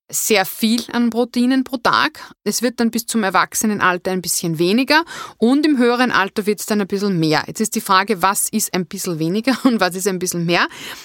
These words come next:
Also beginnen wir vielleicht jetzt mit einem normalen Erwachsenen. Da sind die empfohlenen Mengen, quasi, dass keine körperlichen Prozesse eingeschränkt sind oder irgendwelche Probleme bestehen, spricht man von null Komma acht Gramm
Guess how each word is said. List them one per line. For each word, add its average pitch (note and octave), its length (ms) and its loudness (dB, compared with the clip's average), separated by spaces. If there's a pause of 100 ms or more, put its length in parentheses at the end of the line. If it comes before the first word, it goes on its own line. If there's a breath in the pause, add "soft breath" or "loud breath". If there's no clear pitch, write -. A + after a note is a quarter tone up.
(120)
Also A3 220 2
beginnen B3+ 400 2
wir B3 100 2
vielleicht G#3+ 480 2
jetzt G#3+ 160 -6
mit G#3+ 160 2
einem G3 280 2
normalen F3 380 0
Erwachsenen. A3+ 720 0 (320 loud breath)
Da G#3+ 120 0
sind A3 360 0
die G#3+ 220 0
empfohlenen A3 800 2
Mengen, C4+ 540 2 (100)
quasi, F#3+ 320 2
dass G3 240 0
keine F#3 560 0
körperlichen F3 960 -4
Prozesse F#3+ 640 -2
eingeschränkt A3+ 580 0
sind A3+ 160 0
oder G#3 140 0
irgendwelche F3+ 320 -6
Probleme F3+ 400 -4
bestehen, F#3+ 480 0 (400 loud breath)
spricht - 440 -2
man F#3+ 220 2 (160 loud breath)
von F#3 260 0
null A#3 260 2
Komma G3 280 0
acht - 380 -4
Gramm E3 400 0